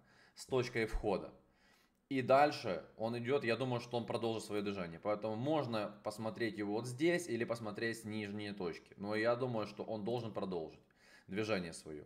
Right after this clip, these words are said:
Это насчёт Ripple. По Тезосу, ну, о, ну я даже этого не видел. Вот это очень круто, конечно. Тезос так дал прям наверх, смотрите, ну это где-то на двадцать пять-тридцать процентов движения. Очень круто, отработал. Ну, щас уже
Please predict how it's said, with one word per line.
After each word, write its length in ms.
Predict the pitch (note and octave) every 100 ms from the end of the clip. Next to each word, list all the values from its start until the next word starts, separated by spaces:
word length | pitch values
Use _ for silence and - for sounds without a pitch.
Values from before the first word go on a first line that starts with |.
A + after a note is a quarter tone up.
| -
Это 280 | A2+ A#2+ A2
насчёт 260 | G2+ G#2
Ripple. 400 | G2+ F#2 D#2+ D#2 D2+ - - - -
По 140 | C#3
Тезосу, 640 | C#3+ D3+ D#3 B2+ F#2+ - E2+
ну, 140 | A2+
о, 460 | B2+ B2 A#2+ G2 D#2+
ну 140 | G#2
я 100 | A2
даже 220 | A2 A2+
этого 260 | G#2 G2 G#2
не 160 | G2+ G2
видел. 260 | E2 D2+ C2
Вот 220 | F#2+ F#2
это 180 | F#2+ G2
очень 280 | F2+ F#2
круто, 280 | D#2 F2+ -
конечно. 500 | - D2+ C#2+ - - -
Тезос 300 | F#2+ F2+ E2+
так 300 | F2+ F2+ F2+
дал 280 | G#2 F#2+ F#2
прям 260 | F#2 F#2
наверх, 460 | F#2 F#2+ G#2 G2 -
смотрите, 480 | - - G2 F#2+ D#2
ну 140 | F#2+
это 120 | F#2
где-то 280 | F#2 F#2+ -
на 120 | F#2+
двадцать 360 | F2+ G2 F#2+ -
пять-тридцать 500 | F#2+ F#2+ - F#2+ G2
процентов 520 | F#2+ F#2 G#2 F#2+ F2+
движения. 460 | F2+ G2 F#2 D#2+ D#2
Очень 280 | A2 G2+ A2
круто, 360 | A2+ D3 C3+ G#2+
отработал. 580 | A#2 A2 B2+ D3 A2
Ну, 140 | A2 C#3
щас 260 | C3 B2+
уже 320 | A#2+ G#2 A2